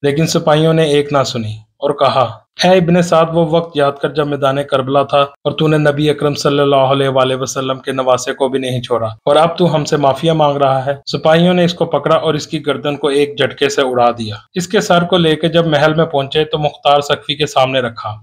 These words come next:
और इसके बेटे को भी बुला लिया। मुख्तार सकफी ने इसके बेटे को बताया, "तेरे बाप का सर काट दिया है।" इसके बेटे ने आगे से बोला, "अब जिंदगी में कोई मजा नहीं रहा।"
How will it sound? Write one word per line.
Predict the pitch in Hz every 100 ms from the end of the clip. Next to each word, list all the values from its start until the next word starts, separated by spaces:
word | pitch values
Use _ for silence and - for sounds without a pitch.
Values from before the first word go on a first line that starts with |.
| -
और | 160
इसके | 165 180
बेटे | 143 143 151
को | 147 143
भी | 143
बुला | 131 120
लिया। | 117 113 104 - -
मुख्तार | 139 143 - 160 175
सकफी | 170 170 180 180
ने | 180
इसके | 175 175
बेटे | 139 135 151
को | 156
बताया, | 139 135 135 151
"तेरे | - 156 156
बाप | 139 143 -
का | 123
सर | 151 143
काट | 135 123 113
दिया | 120 107
है।" | 101 95 -
इसके | 165 - 185
बेटे | 160 156 180
ने | 180
आगे | 147 139 160
से | 170
बोला, | 143 143 151
"अब | 147
जिंदगी | 135 143 143 151
में | 151
कोई | 151 143
मजा | 131 139
नहीं | 135 123 120
रहा।" | 113 107